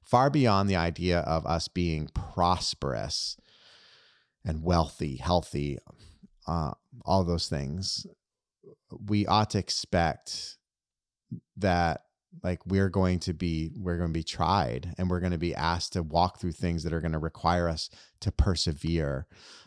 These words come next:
um, that are gonna require us to hold fast, right? Like, the language that we read, if you, if, if you really read the scriptures, uh, what you're gonna find is the person who follows Jesus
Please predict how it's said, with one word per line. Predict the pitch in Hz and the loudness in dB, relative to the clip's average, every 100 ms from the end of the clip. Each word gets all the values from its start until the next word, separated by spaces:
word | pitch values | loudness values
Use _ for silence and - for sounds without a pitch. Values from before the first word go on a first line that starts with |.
| _ | _
um, | 85 85 80 78 76 71 - - | -2 0 0 -2 -4 -8 -12 -4
that | 95 | 0
are | 87 | 0
gonna | 85 87 82 85 | 0 -2 -2 -2
require | - 85 85 | 0 2 2
us | 85 | -2
to | - | -6
hold | - 87 85 | -2 -2 -2
fast, | - 82 76 78 | 0 0 0 0
right? | 85 | -2
Like, | 87 82 | -2 -2
the | 87 | -2
language | 85 101 113 104 85 - - - | 2 4 6 4 2 -2 -6 0
that | 90 | 2
we | 85 | 2
read, | 80 90 | 2 2
if | 78 - | 0 -2
you, | 82 73 | -6 -6
if, | 90 80 - | -8 -8 -8
if | 85 - | -8 -2
you | |
really | 92 175 104 | 2 6 4
read | 73 104 107 82 80 90 - 139 _ | 4 4 4 2 -2 -4 -8 -20 _
the | - | -4
scriptures, | - - 151 - 62 62 60 - - - - - - - - _ _ _ _ _ - | -4 0 0 0 -6 -4 -4 -4 -6 -12 -20 -20 -20 -20 -20 _ _ _ _ _ -2
uh, | 87 82 | 0 0
what | 90 120 | 2 4
you're | 110 | 4
gonna | 98 87 | 2 0
find | - 82 127 117 | 0 2 4 4
is | 80 78 76 | 2 0 -2
the | - | -2
person | 82 107 101 | 2 4 4
who | 92 | -2
follows | - 87 90 85 78 | 2 2 2 0 -2
Jesus | - 85 107 73 76 - | -2 0 0 0 -4 -6